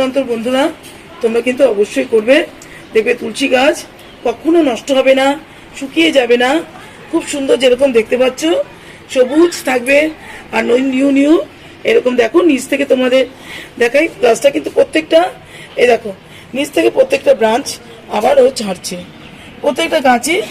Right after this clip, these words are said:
নিচ থেকে নতুন নতুন ব্রাঞ্চ ছাড়ছে। তো এই ছিল আমার তুলসী গাছের ভিডিও। তোমাদের যদি ভালো লাগে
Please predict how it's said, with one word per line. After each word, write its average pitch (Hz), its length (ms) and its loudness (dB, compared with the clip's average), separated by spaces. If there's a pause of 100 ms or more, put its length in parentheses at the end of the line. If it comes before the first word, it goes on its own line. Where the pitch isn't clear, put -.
(340)
নিচ 254 240 2
থেকে 294 140 -2 (100)
নতুন 233 280 -2
নতুন 277 200 -6 (460)
ব্রাঞ্চ 196 280 -6
ছাড়ছে। 185 300 -12 (1080)
তো - 40 -10 (120)
এই 320 140 4
ছিল 339 140 6 (100)
আমার 320 220 4 (200)
তুলসী 302 320 -2
গাছের 285 320 0
ভিডিও। 269 240 2 (760)
তোমাদের 269 360 2
যদি 254 140 -4 (100)
ভালো 233 200 0
লাগে 233 160 -2